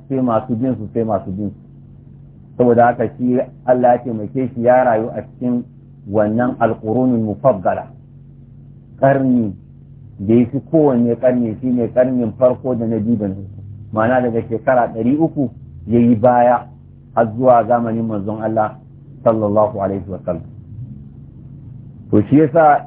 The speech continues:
duk abubuwan da ya rubuta a cikin ainihin littattafansa ko a wannan littafin nasa,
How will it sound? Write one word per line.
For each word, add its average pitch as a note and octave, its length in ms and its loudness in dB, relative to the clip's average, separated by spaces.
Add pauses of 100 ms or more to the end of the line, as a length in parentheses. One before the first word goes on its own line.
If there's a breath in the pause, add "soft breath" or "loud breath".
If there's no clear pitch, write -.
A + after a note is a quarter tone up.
(140)
duk D#3+ 160 -6
abubuwan F#3 460 0
da C#3+ 60 0
ya C3+ 100 2
rubuta B2+ 400 0
a A2 340 -2 (840)
cikin C3+ 420 -2 (160)
ainihin C3 600 0 (960)
littattafansa A#2 960 0
ko C#3+ 100 0
a B2+ 120 4
wannan B2 280 0
littafin A#2+ 520 -2
nasa, A#2+ 420 -2